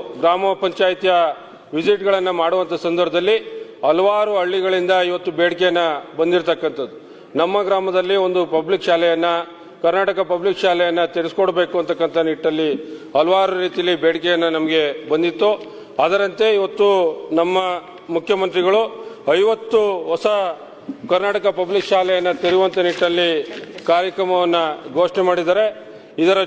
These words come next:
ಜೊತೆಯಲ್ಲಿ ನಮ್ಮ ಆರೋಗ್ಯ ಇಲಾಖೆಯ ಸಂಬಂಧಪಟ್ಟ ಹಾಗೆ ಏನಿವತ್ತು ನಮ್ಮ ಏನು ಗರ್ಭಿಣಿಯರು ಬಹಳಷ್ಟು ರೀತಿಯಲ್ಲಿ ಒಂದು ಸಮಸ್ಯೆಗಳನ್ನ ಎದುರಿಸ್ತಾ ಇದ್ರು ಅಂತಕ್ಕಂಥದ್ದನ್ನ ನಾವು ನೋಡಿದ್ದೇವೆ.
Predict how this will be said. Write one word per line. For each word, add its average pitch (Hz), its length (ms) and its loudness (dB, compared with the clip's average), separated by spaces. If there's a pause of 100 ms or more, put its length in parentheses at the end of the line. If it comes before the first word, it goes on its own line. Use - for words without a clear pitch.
ಜೊತೆಯಲ್ಲಿ 202 420 0 (500)
ನಮ್ಮ 196 160 0 (200)
ಆರೋಗ್ಯ 202 400 0 (320)
ಇಲಾಖೆಯ 190 360 0 (140)
ಸಂಬಂಧಪಟ್ಟ 180 560 -2
ಹಾಗೆ 160 240 -2 (640)
ಏನಿವತ್ತು 196 500 2 (420)
ನಮ್ಮ 185 180 2 (1000)
ಏನು 196 140 2 (100)
ಗರ್ಭಿಣಿಯರು 175 580 0 (420)
ಬಹಳಷ್ಟು 190 460 2
ರೀತಿಯಲ್ಲಿ 190 380 0 (480)
ಒಂದು 170 140 -2 (100)
ಸಮಸ್ಯೆಗಳನ್ನ 175 640 0 (600)
ಎದುರಿಸ್ತಾ 190 440 0
ಇದ್ರು 175 200 -2 (180)
ಅಂತಕ್ಕಂಥದ್ದನ್ನ 170 640 -2 (140)
ನಾವು 160 200 0
ನೋಡಿದ್ದೇವೆ. 165 420 2